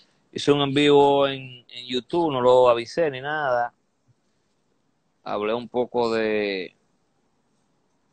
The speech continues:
algunas entrevistas que hemos hecho con algunos merengueros y hablamos de un par de cositas interesantes ahí.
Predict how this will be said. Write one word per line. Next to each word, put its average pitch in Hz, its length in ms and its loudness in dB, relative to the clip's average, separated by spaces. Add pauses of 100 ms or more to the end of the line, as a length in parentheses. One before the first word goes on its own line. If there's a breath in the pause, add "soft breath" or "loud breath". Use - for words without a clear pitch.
(420)
algunas 131 360 -2
entrevistas 131 540 -2
que - 80 -8
hemos 117 220 -6
hecho 120 240 -4
con 104 340 -8
algunos 123 320 -4
merengueros 117 800 0 (1080 soft breath)
y 104 840 2
hablamos 107 380 2
de 120 60 0
un 123 80 -6
par 120 180 4
de 117 80 2
cositas 113 360 -4
interesantes 98 680 -2
ahí. 78 140 -8